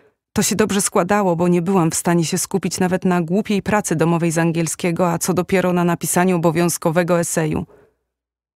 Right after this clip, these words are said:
Ponownie poczułam gorące łzy cisnące mi się do oczu, gdy spojrzałam na grób Chloe. Ona nigdy nie będzie mogła podjąć decyzji na temat kierunku studiów czy uczelni.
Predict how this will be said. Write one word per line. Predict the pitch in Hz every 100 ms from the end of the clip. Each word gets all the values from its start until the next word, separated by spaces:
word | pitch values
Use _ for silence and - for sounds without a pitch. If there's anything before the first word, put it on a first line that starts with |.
| _
Ponownie | 190 185 202 190 208
poczułam | - 190 196 190 185
gorące | 185 185 185 190
łzy | 175 160 175 170
cisnące | 180 - 180 180 -
mi | 170
się | -
do | 175 175
oczu, | 180 165 185 180 - - - -
gdy | 165
spojrzałam | 170 - 175 175 175 170
na | 170
grób | 180 170 -
Chloe. | 185 170 160 170 - _ _ _ _ _ _
Ona | 196 190
nigdy | 185 202 196 214
nie | 196 185
będzie | 180 175 175
mogła | 180 185
podjąć | 170 185 170 170 160
decyzji | 175 170 190 165 165
na | 175
temat | 175 185 175
kierunku | - 180 180 190 -
studiów | 185 - 175 - 165 -
czy | 160
uczelni. | 165 - 175 165 170